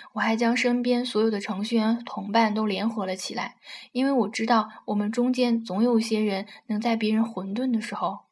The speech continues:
保持清醒。没有人是为了挣钱来参与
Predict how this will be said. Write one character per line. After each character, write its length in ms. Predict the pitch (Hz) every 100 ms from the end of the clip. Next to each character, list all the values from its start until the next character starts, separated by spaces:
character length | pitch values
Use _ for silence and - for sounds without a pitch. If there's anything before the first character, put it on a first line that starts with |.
| _
保 180 | - 180
持 220 | - -
清 260 | 208 240 254
醒。 320 | 254 180 - _ _ _ _ _ _ _ _ _ _ _
没 160 | 226
有 180 | 311 285
人 200 | 214 196
是 160 | - 226
为 120 | 214
了 120 | 196
挣 260 | 196 240 214
钱 480 | - 196 190 226 -
来 160 | 190
参 380 | 196 - 208 208
与 240 | 190 165